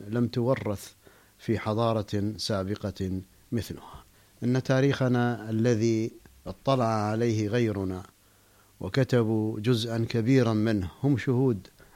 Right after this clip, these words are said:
على الحضارات، وأقرب الحضارات عهدا موثقا وتاريخا مشاهدا مدونا هو تاريخ الحضارة الإسلامية.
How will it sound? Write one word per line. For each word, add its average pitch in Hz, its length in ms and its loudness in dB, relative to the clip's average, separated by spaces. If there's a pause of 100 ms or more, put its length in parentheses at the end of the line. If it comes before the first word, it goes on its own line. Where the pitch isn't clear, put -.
(100)
على 113 160 0
الحضارات، 98 680 -2 (960)
وأقرب 123 500 -2
الحضارات 113 680 -2
عهدا 104 680 -2
موثقا 110 720 -2
وتاريخا 104 760 -2
مشاهدا 113 800 -2
مدونا 113 920 0 (580)
هو 135 120 6
تاريخ 123 480 2
الحضارة 104 580 0
الإسلامية. 78 720 -6